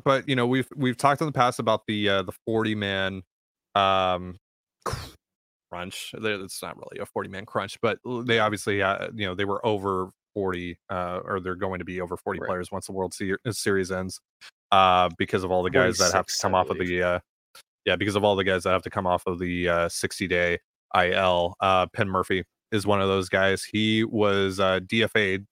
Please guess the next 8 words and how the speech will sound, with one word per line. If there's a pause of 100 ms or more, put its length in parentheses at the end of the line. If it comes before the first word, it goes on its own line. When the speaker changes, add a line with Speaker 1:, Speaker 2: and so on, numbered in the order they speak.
(120)
Speaker 1:
in
secret.
We
found
out
via
his
Instagram